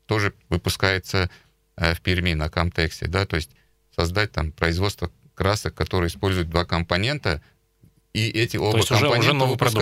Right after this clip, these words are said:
Speaker 1: выпускаются
Speaker 2: вы имеете в
Speaker 1: только
Speaker 2: виду?
Speaker 1: у нас в Пермском крае, да. Это как, как
Speaker 2: Так это
Speaker 1: предмет.
Speaker 2: к-, это кто должен решать? Это должен
Speaker 1: Это
Speaker 2: решать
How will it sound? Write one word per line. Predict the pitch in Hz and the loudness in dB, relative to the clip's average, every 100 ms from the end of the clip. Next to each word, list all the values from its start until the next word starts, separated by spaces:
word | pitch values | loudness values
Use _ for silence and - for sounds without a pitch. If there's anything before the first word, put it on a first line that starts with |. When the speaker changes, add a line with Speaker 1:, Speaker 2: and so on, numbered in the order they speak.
| 151 | 2
Speaker 1:
выпускаются | 135 | 0
Speaker 2:
вы | 143 | 0
имеете | 107 139 | 2 2
в | |
Speaker 1:
только | 123 98 | 0 0
Speaker 2:
виду? | 117 | 0
Speaker 1:
у | |
нас | 120 135 | 0 -2
в | |
Пермском | - 110 113 - 113 | -2 -2 -2 -2 -2
крае, | 113 98 80 71 | 0 2 2 0
да. | 107 120 _ _ _ _ _ _ | -2 -4 _ _ _ _ _ _
Это | - 127 131 - _ _ | -8 -4 -6 -8 _ _
как, | - 117 _ | -2 -2 _
как | - 110 - - _ | -2 -2 -2 -18 _
Speaker 2:
Так | 110 | 2
это | 113 160 | 2 2
Speaker 1:
предмет. | 110 | 0
Speaker 2:
к-, | 151 | 0
это | 160 | -2
кто | - 165 | -2 -2
должен | 135 104 104 | 0 0 -2
решать? | 101 - 87 - | -2 0 -2 -4
Это | - 107 131 | -4 -2 0
должен | 113 - 127 | 2 2 2
Speaker 1:
Это | |
Speaker 2:
решать | 127 | 2